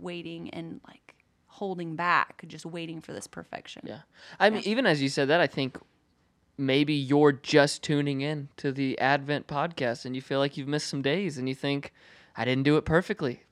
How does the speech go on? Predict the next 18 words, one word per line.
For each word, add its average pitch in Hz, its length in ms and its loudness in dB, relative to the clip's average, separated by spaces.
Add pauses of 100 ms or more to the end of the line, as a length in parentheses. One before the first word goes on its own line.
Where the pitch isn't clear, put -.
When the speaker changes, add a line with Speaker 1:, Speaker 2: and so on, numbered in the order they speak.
Speaker 2:
I 131 60 0
Speaker 1:
Yeah. 139 40 0
Speaker 2:
can't 151 340 -2 (120)
keep 143 220 -6
going. 165 260 4
I, 131 180 0 (120)
I 123 240 -4 (120)
don't 143 180 2
wanna 147 160 4
listen 143 280 -2
anymore." 147 320 2 (500)
You 147 100 2
don't 208 160 6
have 208 220 6
to 202 100 -4
do 208 140 6
it 202 100 0
perfectly. - 640 -4